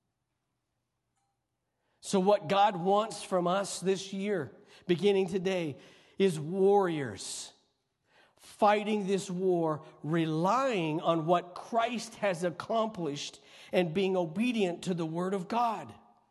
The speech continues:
That's actually pretty simple. I'm not saying it's easy, but it's pretty simple. How do we fight this war? We're obedient to the Word, and we rely on what Christ has done.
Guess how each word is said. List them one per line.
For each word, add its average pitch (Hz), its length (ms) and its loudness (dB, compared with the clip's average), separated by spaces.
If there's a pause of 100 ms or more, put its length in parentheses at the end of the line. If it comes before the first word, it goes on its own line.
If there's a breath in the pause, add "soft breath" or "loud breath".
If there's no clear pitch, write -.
(460)
That's 147 180 -8
actually 175 340 -10
pretty 135 280 -12
simple. 151 560 -14 (640)
I'm 123 80 -12
not 143 140 -8
saying 185 200 -2
it's 185 160 -4
easy, 165 440 -8 (360)
but 156 120 -8
it's 160 100 -12
pretty 185 260 -6
simple. 170 540 -6 (640)
How 180 160 2
do 196 60 -2
we 190 120 0
fight 190 300 0
this 196 220 -2
war? 214 380 -2 (960)
We're 151 160 0
obedient 180 360 0
to 180 80 -4
the 185 100 -2
Word, 202 380 -4 (800 soft breath)
and 151 80 -4
we 147 80 0
rely 175 460 2
on 175 160 0
what 175 180 -2
Christ 156 360 -6
has 165 140 -10
done. 175 300 -8